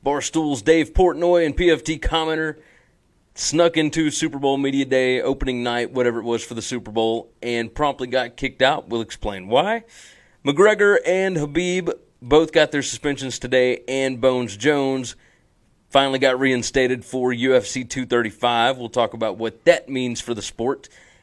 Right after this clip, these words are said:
And is Tony Romo worth eight million dollars for C B S?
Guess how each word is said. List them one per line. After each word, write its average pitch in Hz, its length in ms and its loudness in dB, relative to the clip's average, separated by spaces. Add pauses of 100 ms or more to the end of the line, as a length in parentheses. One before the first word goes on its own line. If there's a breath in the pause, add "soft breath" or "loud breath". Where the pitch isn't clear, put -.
(120)
And 196 300 0
is 143 220 0
Tony 202 320 -2
Romo 170 420 4
worth 147 340 0
eight 143 240 0
million 135 360 0
dollars 92 560 -8 (360)
for 127 140 -4
C 131 200 -2
B 113 180 -2
S? - 320 -16